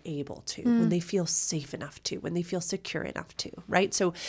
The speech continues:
Speaker 1: in a culture that applauds heter-, heteronormativity, right? We're like, "Woohoo." No wonder it takes folks a while, right? To heal themselves, to work on their traumas,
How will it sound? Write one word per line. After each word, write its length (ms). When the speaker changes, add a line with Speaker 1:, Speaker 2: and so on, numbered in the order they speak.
Speaker 1:
in 100
a 60
culture 600
that 180
applauds 640
heter-, 240
heteronormativity, 1120
right? 140
We're 80
like, 160
"Woohoo." 680
No 200
wonder 800
it 160
takes 440
folks 380
a 60
while, 500
right? 260
To 100
heal 340
themselves, 540
to 120
work 400
on 120
their 120
traumas, 560